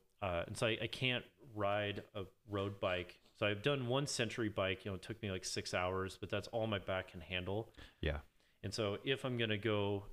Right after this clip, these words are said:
Speaker 1: do an Ironman, I'm gonna have to go and, uh, and get my back fixed.
Speaker 2: You're talking about bicycle?
Speaker 1: Yeah.
Speaker 2: Yeah.
Speaker 1: Yeah, it's just being in that position for a long period of time.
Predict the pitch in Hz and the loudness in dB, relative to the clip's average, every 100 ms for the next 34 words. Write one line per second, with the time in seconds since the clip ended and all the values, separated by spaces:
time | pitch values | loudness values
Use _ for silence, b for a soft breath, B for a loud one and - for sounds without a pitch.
0 | 127 107 113 113 113 113 110 110 87 95 | -10 -2 2 4 4 2 0 -4 -2 0
1 | 101 107 110 117 101 98 92 98 95 - | 0 0 0 0 0 0 0 0 -2 -2
2 | 95 92 90 92 92 - 95 87 87 82 | -2 0 2 0 -4 -6 -4 0 0 0
3 | - 92 90 95 80 78 - - - 92 | -4 -6 -4 -4 -4 -4 -4 -6 -6 -6
4 | 92 - - - 101 95 80 80 80 80 | -6 -10 -10 2 4 4 4 2 4 2
5 | 78 90 90 90 - _ 95 87 85 85 | 2 0 0 -2 -8 _ -6 -4 -4 -2
6 | 73 76 95 90 117 - 127 117 95 - | -2 0 0 0 -2 0 0 2 0 -2
7 | 92 95 104 87 95 90 90 92 87 - | -4 -2 -2 -4 -2 -2 -4 -4 -6 -4
8 | 87 82 | -4 -4